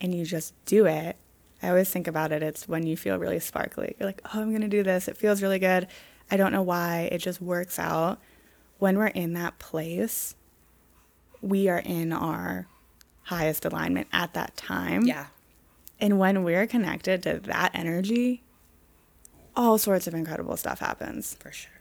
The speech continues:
Speaker 1: 'Cause we're just in this zone of, like, "Yes, this feels good."
Speaker 2: Yeah. Yeah, it's, like,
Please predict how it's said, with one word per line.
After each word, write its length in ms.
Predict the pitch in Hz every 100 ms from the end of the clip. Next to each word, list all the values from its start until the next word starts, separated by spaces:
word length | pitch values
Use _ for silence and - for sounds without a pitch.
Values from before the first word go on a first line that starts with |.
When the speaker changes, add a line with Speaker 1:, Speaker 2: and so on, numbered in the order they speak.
| - -
Speaker 1:
'Cause 120 | 190
we're 200 | 190 196
just 220 | 214 202 -
in 260 | 196 202
this 180 | 202 185
zone 440 | 185 170 160 170 196
of, 160 | 185
like, 200 | 185 180 - _ -
"Yes, 480 | - - - - - _ _ -
this 140 | 185
feels 220 | - 190
good." 260 | - 76 208 -
Speaker 2:
Yeah. 260 | 165 151 143 - - - - _ - - - - - - _ - -
Yeah, 200 | 170 151
it's, 140 | 135 -
like, 300 | 143 139